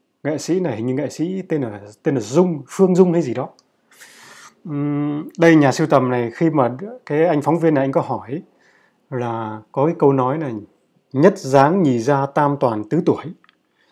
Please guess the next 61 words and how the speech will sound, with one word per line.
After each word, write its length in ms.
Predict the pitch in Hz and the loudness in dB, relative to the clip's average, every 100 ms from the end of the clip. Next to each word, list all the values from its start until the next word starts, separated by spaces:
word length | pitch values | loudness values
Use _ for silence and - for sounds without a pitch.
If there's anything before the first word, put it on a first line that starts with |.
| _ _ _ _ - | _ _ _ _ -6
Thế 120 | 151 | 0
thì 140 | 147 | 2
nhà 220 | 120 120 | 2 0
sưu 140 | 113 139 | -2 0
tầm 220 | 127 113 110 | -2 -2 -6
cổ 120 | 117 | -6
vật 220 | 98 117 | -4 -6
này 180 | 120 110 | -6 -8
đã 120 | 131 | -6
đưa 260 | 165 143 143 | 0 4 4
ra 280 | 139 135 127 | 4 2 0
một 160 | 113 | -4
vài 240 | 131 113 110 | -6 -6 -6
cái, 140 | 143 139 | -8 -8
cái, 120 | 156 | -8
cái 80 | 156 156 | -8 -8
cổ, 300 | 101 113 131 _ _ _ _ _ _ | -8 -8 -12 _ _ _ _ _ _
cổ 140 | 110 | -6
vật 220 | 120 131 - | 2 2 2
để 200 | 127 101 - | -6 -6 -2
chứng 160 | 165 | 4
minh, 200 | 190 160 - _ _ _ _ _ _ - | 6 6 2 _ _ _ _ _ _ -12
để 100 | 110 | -2
phân 200 | 156 151 | 0 2
tích 120 | 214 | 2
cho 80 | 147 | 0
cái 100 | 160 | 0
nhận 140 | 170 | 0
định 140 | 170 139 | -2 0
đấy 360 | 127 180 - _ _ _ | 0 0 -2 _ _ _
nó 80 | 151 | 0
như 120 | 147 | 0
thế 80 | 143 | 0
nào. 380 | 143 113 113 - _ _ _ _ _ _ _ _ - | 0 0 -2 -6 _ _ _ _ _ _ _ _ -4
Thì 140 | 127 | 2
đây 160 | 139 139 | 4 4
là 80 | 135 | 2
cái 80 | |
bình 220 | 156 123 123 | 2 2 2
đang 140 | 135 | 2
đưa 120 | 139 | 4
ra, 320 | 139 135 123 - _ _ | 4 0 0 -12 _ _
và 100 | 127 | 0
cụ 200 | 185 175 | 4 2
thể 200 | 123 110 | 2 -2
cái 120 | 156 | 2
bình 180 | 147 127 | 2 2
này 120 | 120 | -2
là 80 | 120 | -4
cái 100 | 156 | 0
bình 160 | 131 120 | 2 2
như 100 | 135 | 0
thế 120 | 156 | 0
nào, 260 | 131 110 - _ | 0 -2 -8 _
mời 140 | 131 113 | -8 -6
chúng 120 | 123 | -4
ta 160 | 135 117 | -4 -4
cùng 100 | 117 | -6
nghiên 120 | 120 | -4
cứu. 220 | 120 131 - _ _ _ _ _ | -2 -2 -4 _ _ _ _ _
Đây, 240 | 135 127 | 0 0